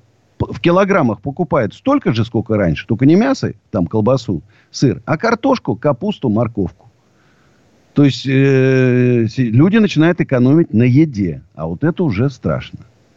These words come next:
Вот это уже страшно. Я о-, очень переживаю за, за на-, за наших людей.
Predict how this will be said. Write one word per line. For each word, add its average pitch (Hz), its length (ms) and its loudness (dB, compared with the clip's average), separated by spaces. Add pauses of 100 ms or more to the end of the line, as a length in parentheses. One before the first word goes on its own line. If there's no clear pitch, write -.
(460)
Вот - 140 -8
это 151 180 2
уже 117 200 0
страшно. 98 520 -6
Я 98 200 2
о-, 139 240 2 (140)
очень 139 380 0
переживаю 87 800 -4
за, 80 360 0 (600)
за 90 220 -2
на-, 101 200 2
за 87 240 -2
наших 104 360 -2
людей. 139 440 2